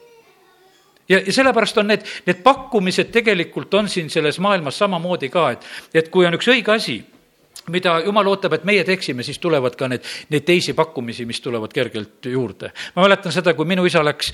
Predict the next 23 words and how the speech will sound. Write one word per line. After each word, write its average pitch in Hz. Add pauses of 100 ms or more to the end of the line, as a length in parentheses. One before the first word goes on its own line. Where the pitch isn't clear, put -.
(260)
kahekümne 160
viieselt 160
läks -
koguduse 165
tööle 151
välja, 185
läks 131
sinna 143
Mooste 156
kogudusse, 135
siis, 139
siis -
oli 156
kohe 185
pakkumine, 135
et, - (240)
et 143
võid 156
saada 139
selle 131
masina 139
traktorijaama 123
juhatajaks 127